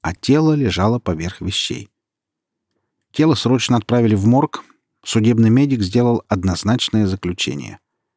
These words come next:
обширный инфаркт, который случился не позднее суток тому назад. Складывалась такая картина.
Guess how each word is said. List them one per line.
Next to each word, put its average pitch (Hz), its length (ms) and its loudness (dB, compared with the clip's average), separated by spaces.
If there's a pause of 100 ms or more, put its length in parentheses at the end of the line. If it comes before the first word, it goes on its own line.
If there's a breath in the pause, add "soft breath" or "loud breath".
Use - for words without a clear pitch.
(240)
обширный 110 580 2
инфаркт, - 640 -6 (140)
который 87 300 -4
случился 139 580 -2
не 123 140 0
позднее 113 540 -2
суток - 440 -8
тому 80 240 -8
назад. - 420 -12 (1500)
Складывалась 165 600 0
такая 135 300 -2
картина. 101 580 0